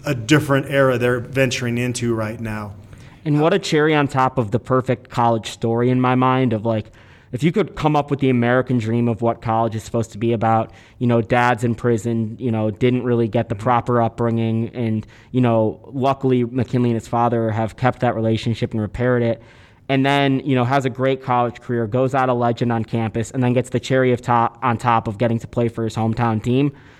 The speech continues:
Speaker 2: I mean, uh, I, I just don't think it can be understated how great of a story McKinley is, how great of a human he is for all of that,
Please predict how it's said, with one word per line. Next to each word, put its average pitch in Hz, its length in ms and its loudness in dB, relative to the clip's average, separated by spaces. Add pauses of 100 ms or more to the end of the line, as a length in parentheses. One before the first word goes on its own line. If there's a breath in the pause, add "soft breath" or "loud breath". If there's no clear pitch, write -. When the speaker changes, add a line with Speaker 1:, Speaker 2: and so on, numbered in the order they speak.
(180 loud breath)
Speaker 2:
I 127 60 -4
mean, 139 320 2 (380 loud breath)
uh, 131 400 2
I, 143 180 2
I 156 140 2
just 147 220 -2
don't 147 160 2
think 135 140 2
it 131 60 0
can 135 100 2
be 131 120 2
understated 123 580 2
how 120 180 0
great 120 220 0
of 117 60 -2
a 117 40 -2
story 123 300 -2
McKinley 117 440 0
is, 113 180 0
how 117 140 0
great 117 180 0
of 113 80 -2
a 110 40 0
human 113 720 -4
he 120 220 0
is 113 180 0
for 120 180 -4
all 113 220 2
of 107 120 -4
that, 110 340 -2